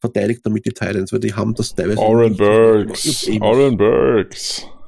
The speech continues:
Speaker 1: Ja, oder Oren Burks von mir aus, ja.
Speaker 2: Na, es ist ja auch, jetzt muss man ja auch ganz ehrlich sagen, du hast ja schon angesprochen, dass die,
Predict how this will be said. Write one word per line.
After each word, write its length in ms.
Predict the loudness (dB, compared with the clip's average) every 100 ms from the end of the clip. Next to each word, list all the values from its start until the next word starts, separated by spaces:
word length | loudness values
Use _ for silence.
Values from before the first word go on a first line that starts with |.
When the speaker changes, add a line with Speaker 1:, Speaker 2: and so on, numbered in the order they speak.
| -20 -20 -6
Speaker 1:
Ja, 280 | -2 0 -2
oder 240 | -2 -2
Oren 240 | -2 -2 -2
Burks 260 | -4 -4
von 120 | -4
mir 160 | -2 -2
aus, 80 | -4
ja. 200 | -4 -6 _ _ -8
Speaker 2:
Na, 100 | -2
es 140 | -2 0
ist 120 | 0
ja 80 | 2
auch, 140 | 2 0
jetzt 280 | -2 0
muss 120 | -2 0
man 100 | 0
ja 60 |
auch 120 | 0
ganz 160 | 0 -2
ehrlich 140 | 0 0
sagen, 160 | 2
du 60 | 2
hast 100 | 2
ja 60 |
schon 160 | -2 -2
angesprochen, 540 | -2 -2 0 -2 0
dass 200 | -2 -2
die, 360 | 0 2 2 0